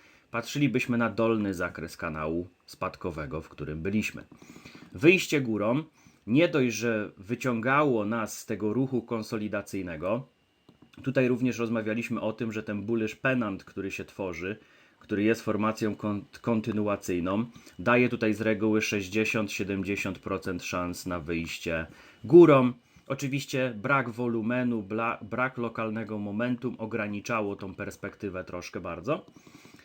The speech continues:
Em, no ale short squeeze, bo warto podkreślić, że kolejny short squeeze, który miał tutaj miejsce,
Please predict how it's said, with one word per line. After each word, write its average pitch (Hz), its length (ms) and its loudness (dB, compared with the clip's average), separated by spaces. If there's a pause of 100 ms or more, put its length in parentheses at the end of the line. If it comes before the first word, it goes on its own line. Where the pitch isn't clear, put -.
(200)
Em, 110 480 -2 (120)
no 143 160 0
ale 131 180 2
short 135 380 2
squeeze, 120 420 0
bo 110 120 -2
warto 110 300 -2
podkreślić, 107 560 -4
że 104 100 -2
kolejny 107 440 0
short 104 320 -4
squeeze, 113 340 -2
który 98 220 -4
miał 98 160 -4
tutaj 98 280 -4
miejsce, 107 600 0